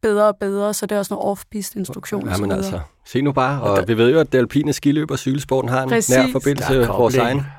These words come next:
Speaker 2: med Trichak.
Speaker 3: Men, men det bedste,
Speaker 1: Ja.
Speaker 3: da
Speaker 2: Stå
Speaker 3: vi
Speaker 2: på
Speaker 3: træner,
Speaker 2: ski.
Speaker 3: når vi kører med Eddie, det er jo simpelthen, du kan fortælle en god løgnhistorie. Der var jo et tidspunkt, da vi overvejede det mord her, meget omtalte mord, øh, og så begyndte du at fortælle historien, da vi sidder hos Tafelbej,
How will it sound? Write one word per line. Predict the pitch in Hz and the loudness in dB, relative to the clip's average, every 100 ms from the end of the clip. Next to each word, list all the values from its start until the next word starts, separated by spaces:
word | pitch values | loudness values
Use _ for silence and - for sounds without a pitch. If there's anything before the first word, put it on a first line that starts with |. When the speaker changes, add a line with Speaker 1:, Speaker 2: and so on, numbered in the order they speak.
| - | -2
Speaker 2:
med | 120 | -2
Trichak. | - 123 123 120 | -2 -4 -2 0
Speaker 3:
Men, | 123 | 0
men | 107 | 0
det | 120 | 0
bedste, | - 139 143 160 | 2 2 4 2
Speaker 1:
Ja. | 123 | 0
Speaker 3:
da | - 117 | 0 0
Speaker 2:
Stå | |
Speaker 3:
vi | 117 | 0
Speaker 2:
på | |
Speaker 3:
træner, | 127 117 | 0 0
Speaker 2:
ski. | 110 | 0
Speaker 3:
når | |
vi | 104 104 | -4 -2
kører | 110 110 | -2 0
med | 113 | 0
Eddie, | 95 107 | -2 -4
det | - 104 | -6 -4
er | |
jo | 107 | -4
simpelthen, | - 101 101 98 90 - | -4 -6 -4 -6 -6 -10
du | 104 | -10
kan | 98 | -8
fortælle | 95 - 98 104 | -8 -6 -4 -6
en | |
god | 95 95 | -4 -4
løgnhistorie. | 92 90 104 110 117 - - - - - - | -2 -4 -6 -6 -6 -6 -10 -12 -16 -16 -2
Der | |
var | 98 110 | 0 0
jo | |
et | 110 | 0
tidspunkt, | - 113 - 107 - | -4 -4 -4 -4 -2
da | |
vi | 101 | 0
overvejede | 92 104 107 101 | 2 2 0 0
det | 104 | -2
mord | 95 95 92 | -2 -2 -4
her, | 107 90 - - _ _ | -6 -8 -14 -20 _ _
meget | 101 95 | -4 -2
omtalte | 90 87 110 - | -4 -6 -8 -6
mord, | 95 98 85 - _ - - - _ _ _ - 104 | -4 -4 -6 -12 _ -20 -20 -20 _ _ _ -10 -4
øh, | 95 71 - | -2 -4 -6
og | 107 92 | -8 -8
så | - 107 | -6 -8
begyndte | - 113 113 | -2 -4 0
du | 107 | 0
at | 95 | -2
fortælle | - 104 104 | -2 -2 -2
historien, | 101 - 104 101 | -6 -4 -4 -4
da | 98 | -4
vi | 95 | -4
sidder | - 107 95 | -4 -2 -2
hos | 101 - _ _ _ - | -6 -8 _ _ _ -4
Tafelbej, | 107 104 139 139 107 78 | -2 -2 -4 -2 -2 -2